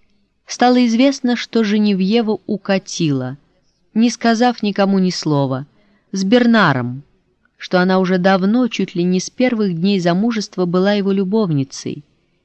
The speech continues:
Иные уверяли даже, что и до замужества тоже. И с тех пор о беглецах не было ни слуху, ни духу. Ничего, совсем ничего. Лишь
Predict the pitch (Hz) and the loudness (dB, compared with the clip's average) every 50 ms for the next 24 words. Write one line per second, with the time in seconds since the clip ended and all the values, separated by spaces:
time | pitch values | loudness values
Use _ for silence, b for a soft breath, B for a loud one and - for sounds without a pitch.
0 | _ _ _ _ - 220 240 294 302 277 247 220 233 233 240 247 240 214 190 214 | _ _ _ _ 0 2 4 4 4 4 4 2 2 2 2 2 2 0 0 -2
1 | 214 208 208 190 - - 196 196 196 180 190 233 247 202 - 160 170 190 202 185 | -2 -2 -4 -6 -6 -4 -2 -2 -2 0 0 -2 0 0 0 0 0 0 -2 -2
2 | 180 - - - 175 165 - - 143 135 123 127 135 135 151 - _ _ _ _ | -4 -8 -8 -8 -8 -8 -6 -6 -6 -6 -6 -6 -10 -14 -18 -20 _ _ _ _
3 | _ _ _ _ _ _ _ _ _ _ - 190 - - - - 180 160 - - | _ _ _ _ _ _ _ _ _ _ -6 -6 -6 -6 -4 -4 -4 -4 -4 -8
4 | _ - 262 277 - - _ _ _ _ _ _ _ _ _ _ _ _ _ - | _ -2 0 0 -2 -4 _ _ _ _ _ _ _ _ _ _ _ _ _ -2
5 | 208 214 190 233 202 208 233 247 233 - - 302 269 - - 262 262 214 233 233 | 0 2 2 2 2 4 2 2 2 2 0 0 0 2 2 2 2 4 4 2
6 | 233 214 214 202 180 - - 214 233 269 269 - - 240 226 220 220 196 165 156 | 4 4 2 0 0 -2 -2 0 0 0 -2 -2 -2 -2 0 0 0 -2 -2 -2
7 | 156 139 - - - 143 143 b b b b b b b _ _ _ _ _ _ | -2 -2 -4 -6 -8 -8 -8 b b b b b b b _ _ _ _ _ _
8 | - 240 269 277 269 - - 277 233 190 160 156 143 - 240 240 - - - 220 | 0 2 2 2 2 2 0 2 2 4 2 2 2 0 -2 -2 -2 -2 -2 0
9 | 175 151 139 139 135 135 - - 139 127 131 131 131 - - _ _ _ _ _ | 0 2 0 0 -2 -4 -4 -6 -4 -4 -4 -4 -6 -8 -12 _ _ _ _ _
10 | _ _ _ _ - 139 190 202 180 - - | _ _ _ _ -2 0 2 2 0 -2 -4